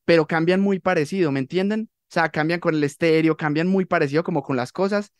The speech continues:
y el volumen y generan esa percepción y ese golpe, pero siento que el, el, el One me conserva más las transientes,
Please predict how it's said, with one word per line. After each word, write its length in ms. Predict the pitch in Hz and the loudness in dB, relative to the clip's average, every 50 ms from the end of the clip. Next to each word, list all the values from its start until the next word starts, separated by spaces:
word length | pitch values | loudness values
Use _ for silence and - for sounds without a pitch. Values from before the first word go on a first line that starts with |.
| _ _ _ | _ _ _
y 80 | - 139 | -2 -2
el 80 | 135 | -2
volumen 420 | 131 135 131 143 180 220 233 220 196 | 0 0 2 2 2 2 2 0 0
y 80 | 165 | 0
generan 280 | 151 143 139 139 151 180 | -2 -2 -2 -2 -2 -2
esa 140 | 180 190 180 | -2 -4 -4
percepción 480 | - 139 131 135 120 - - 131 131 | -6 -6 -6 -6 -6 -6 -4 -4 -4
y 40 | 139 | -4
ese 120 | 156 180 185 | -2 -2 0
golpe, 320 | 196 202 196 - 202 190 - - - - _ _ _ - | 0 0 0 -2 -4 -8 -8 -12 -20 -20 _ _ _ 0
pero 180 | 156 151 156 156 | 2 2 2 2
siento 440 | - 180 185 175 175 - 214 208 | 2 0 -2 -2 0 -2 -4 -4
que 140 | - - 185 | -4 -2 -2
el, 200 | 156 143 131 113 - _ _ | -2 -4 -4 -8 -14 _ _
el, 260 | - 139 147 139 - - | -6 -4 -4 -4 -4 -2
el 160 | 143 139 131 135 | -2 0 2 2
One 340 | 139 143 147 170 202 214 - _ _ _ _ _ _ _ | 2 2 2 2 0 -2 -6 _ _ _ _ _ _ _
me 220 | - - 160 156 151 | -4 -2 0 0 0
conserva 420 | - 160 151 147 156 139 139 151 | 0 0 0 0 0 -2 -2 -2
más 140 | 160 160 160 | -2 0 0
las 160 | 165 160 - | 0 -2 -2
transientes, 760 | - 143 127 123 - - 190 185 165 151 - 175 170 160 | -4 -6 -6 -6 -4 -2 -2 0 0 0 -2 -2 -2 -4